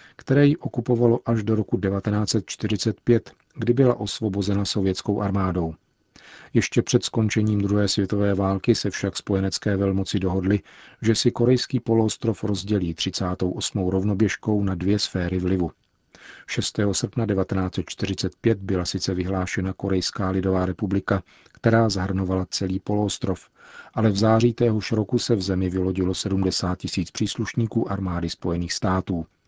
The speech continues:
Roku devatenáct set čtyřicet osm byly založeny dva státy, Korejská republika a Korejská lidově demokratická republika. V jižní části poloostrova byl zaveden režim orientovaný antikomunisticky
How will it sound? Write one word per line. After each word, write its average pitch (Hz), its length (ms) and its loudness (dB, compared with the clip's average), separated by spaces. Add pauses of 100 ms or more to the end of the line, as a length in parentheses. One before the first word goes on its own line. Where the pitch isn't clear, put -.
(640)
Roku 110 240 4
devatenáct 104 500 2
set 98 120 -2
čtyřicet 101 440 -2
osm 131 340 0
byly 117 200 6
založeny 101 460 2
dva 95 180 0
státy, 90 520 0 (380)
Korejská 101 520 0
republika 107 600 0 (300)
a 110 100 -2
Korejská 110 600 2
lidově 98 360 2
demokratická 98 720 0
republika. 82 540 -4 (400)
V 90 80 -2
jižní 98 340 0
části 92 400 -4
poloostrova 98 640 0
byl 98 180 0
zaveden 98 460 0
režim 98 460 0
orientovaný 95 720 0
antikomunisticky 101 1000 0